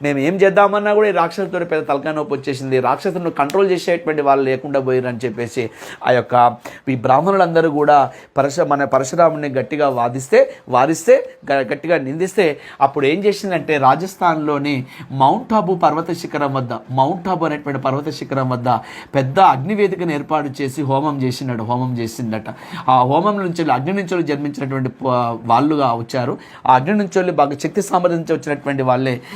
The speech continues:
ఈ రాజపుత్రులు అనే ఒక నానుడి ఉన్నది. అందుకనే రాజపుత్రులను ఏమంటారంటే అగ్నికుల క్షత్రియులు అనేటువంటి పేరుతో పిలుస్తుంటారు. చిన్న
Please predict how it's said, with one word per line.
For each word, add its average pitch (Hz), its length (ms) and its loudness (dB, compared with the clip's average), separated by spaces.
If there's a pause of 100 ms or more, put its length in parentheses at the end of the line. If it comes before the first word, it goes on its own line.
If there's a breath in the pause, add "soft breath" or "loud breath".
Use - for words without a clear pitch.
(120)
ఈ 135 80 0
రాజపుత్రులు 131 580 -2
అనే 127 180 0
ఒక 120 140 -6
నానుడి 127 380 0
ఉన్నది. 127 360 -2 (220 loud breath)
అందుకనే 190 380 0
రాజపుత్రులను 165 640 0
ఏమంటారంటే 139 800 -2 (260 loud breath)
అగ్నికుల 202 400 2
క్షత్రియులు 170 440 -2
అనేటువంటి 139 420 -2
పేరుతో 127 380 0
పిలుస్తుంటారు. 120 460 -4
చిన్న 139 360 0